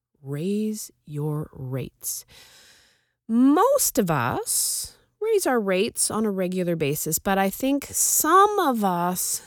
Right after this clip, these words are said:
hesitate. Some of us get really uncomfortable talking to our families and our students about money, so we would rather die a thousand deaths than raise our rates.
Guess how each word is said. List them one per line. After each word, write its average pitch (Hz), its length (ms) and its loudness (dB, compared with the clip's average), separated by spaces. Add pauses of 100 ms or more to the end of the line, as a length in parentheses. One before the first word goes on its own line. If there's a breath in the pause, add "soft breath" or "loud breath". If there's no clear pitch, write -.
hesitate. 185 1120 -6 (460 loud breath)
Some 285 460 2
of 339 120 0
us 302 220 0
get 233 260 -2
really 220 680 -6
uncomfortable 185 1120 -4
talking 220 600 -6
to - 380 -6
our 185 160 -8
families 175 800 -4
and 160 120 -8
our 156 80 -6
students 160 680 -4
about 151 440 -6 (360 loud breath)
money, 175 500 0
so - 280 -2
we 180 300 0
would 185 200 2
rather 175 920 0 (1000 loud breath)
die 190 560 4
a 202 60 -4
thousand 175 720 -2
deaths 151 580 -4
than 165 460 -4
raise 175 460 0
our 160 240 -4
rates. 151 720 -6